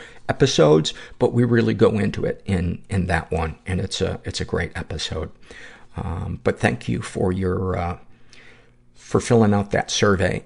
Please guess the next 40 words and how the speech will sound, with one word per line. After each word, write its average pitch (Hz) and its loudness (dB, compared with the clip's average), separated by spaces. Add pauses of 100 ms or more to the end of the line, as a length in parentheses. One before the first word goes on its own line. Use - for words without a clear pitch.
And, 92 2
uh, 92 2
regarding 98 4
betterhelp 98 2
dot - 0
com, 98 0 (100)
um, 101 0
if - -4
you're 101 -2
interested 110 0
in 95 2
checking - 2
it 92 2
out, 95 2
and 104 4
I 92 6
highly 92 2
recommend 90 0
it, - -10
um, 90 -4
it 95 -4
helps - -2
me. 87 -4 (100)
I 95 -2
do 90 -2
it 87 -2
every 95 0
week. 87 -4 (640)
My - -2
counselor's 101 0
name 110 4
is 110 6
Donna, 110 2
and, 90 0
um, 90 -2 (960)
she's, - -6 (180)
she's 98 -4
really 92 0
helping - -6
me. - -10